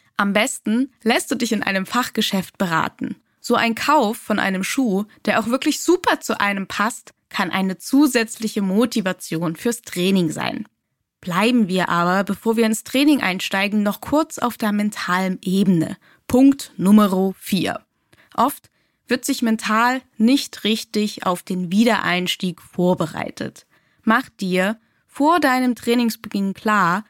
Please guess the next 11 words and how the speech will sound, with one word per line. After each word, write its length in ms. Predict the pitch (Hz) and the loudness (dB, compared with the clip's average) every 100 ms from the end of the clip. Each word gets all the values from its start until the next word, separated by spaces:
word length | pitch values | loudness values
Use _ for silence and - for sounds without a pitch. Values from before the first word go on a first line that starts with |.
| _ _ - | _ _ -4
dass 300 | 208 254 - | -4 -4 -4
du 120 | 214 | 0
nicht 520 | 208 214 302 - - | 2 4 4 0 -8
sofort 580 | - 220 - 220 220 - | -6 -6 0 0 -2 -4
deine 340 | 185 170 160 | -4 -2 -2
alte 420 | 190 202 233 - 214 | 0 2 0 -4 -4
Leistung 760 | 175 175 190 - - 202 185 | 0 0 0 -4 -6 -6 -4
wirst 340 | 190 214 - | -6 -6 -8
abrufen 640 | 190 - - 196 165 160 143 | -8 -8 -6 -6 -4 -6 -6
können. 340 | - - - _ _ _ _ _ _ | -8 -8 -10 _ _ _ _ _ _
Dafür 600 | 190 208 220 190 190 220 | -2 -2 -2 -2 0 -2